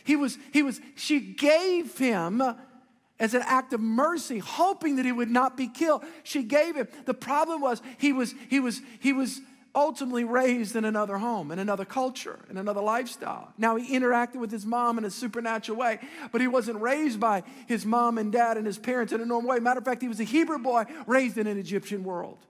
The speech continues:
He was separated and displaced, and there was something on the inside of him where he knew that this is just, this is not right.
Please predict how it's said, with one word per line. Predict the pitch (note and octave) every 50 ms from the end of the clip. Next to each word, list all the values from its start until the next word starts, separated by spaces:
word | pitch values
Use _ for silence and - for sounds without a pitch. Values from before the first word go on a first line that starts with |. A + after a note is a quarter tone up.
| _ _ _ _ _ _ _ _ _ _ _ _ _ _ _ _ _ _ _ _
He | -
was | A#3 A#3 G#3+
separated | A3+ - - D#4 C#4+ - - C#4 C4 C4 B3 A#3 G#3+ G3 G3 F#3+
and | F3+ F3+ E3 D#3 - B3 - - -
displaced, | - A3+ G#3+ - - - - C#4+ C#4 C#4+ D4 - D4+
and | C#4
there | C4+ C4+
was | C4 -
something | - - - - E4+ F#4+ F#4+ - G4 F4+ F4
on | F#4 F4+ E4+
the | F4+ E4
inside | D#4+ D4 A#3 - - C4+ A#3+ D4 D4+
of | D4+ C#4+ G#3+
him | B3+ B3+ A#3+ G#3+ A3+ F4 E4+ -
where | - C#4
he | A#3+ G#3+ B3+ C4 G#3 F#3 - -
knew | B3 B3 C4+ F4 F#4+ F4+ E4
that | B3+ B3 B3 - - B3 B3 -
this | - C#4+ B3+ -
is | C#4+ B3+ G3+
just, | - - - - D4 F4+ F4+ E4+ - - - - - - - - - - - - _ _ _ _ _ _ _ _ _ _ _ _ _ _ F#3
this | - D#4+ E4+ E4 E4+
is | D#4+ C#4 A3 G#3
not | A3+ A#3+ B3+ B3+ C#4 D4 D#4+ E4 D4+ - -
right. | A3+ G3+ G3 G3+ A#3 B3 A#3+ A#3 A#3 G3 F3 D#3 C#3+ - - - - - -